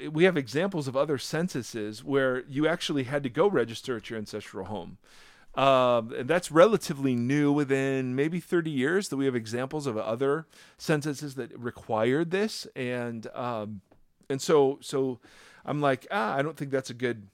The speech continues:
you know, a good issue to point to." But the bigger issue for me, and, and, and we could spend a lot of time on this, is if this stuff were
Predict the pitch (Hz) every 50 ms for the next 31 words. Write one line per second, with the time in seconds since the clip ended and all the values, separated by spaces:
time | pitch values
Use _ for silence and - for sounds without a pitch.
0 | _ _ - 123 113 107 104 107 107 104 107 139 131 127 123 120 117 - - 113
1 | 110 101 - 127 120 127 - - - 95 95 107 - _ - - - - - -
2 | 160 165 208 180 165 262 302 381 320 180 143 139 - - 139 - - - 120 120
3 | 120 120 120 117 120 123 - 139 127 127 131 - 143 135 135 147 180 185 180 147
4 | - - - 131 117 117 117 120 123 139 160 175 175 165 151 - - 147 131 127
5 | 117 110 104 104 107 101 98 95 - - - _ _ _ _ _ _ _ _ _
6 | _ _ _ _ - - - - 156 160 156 147 123 - - - 160 143 - -
7 | 220 247 - - - 240 202 - - 151 147 139 131 110